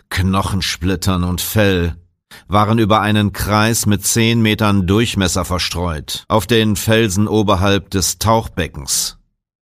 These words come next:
Aber andere Teile fielen vor allem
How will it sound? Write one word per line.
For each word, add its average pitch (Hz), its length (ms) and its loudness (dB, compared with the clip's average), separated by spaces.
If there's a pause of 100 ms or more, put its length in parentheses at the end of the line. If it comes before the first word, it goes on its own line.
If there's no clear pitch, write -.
(680)
Aber 98 260 2
andere 135 400 0
Teile 107 540 2
fielen 107 420 2
vor 98 220 2
allem 92 540 2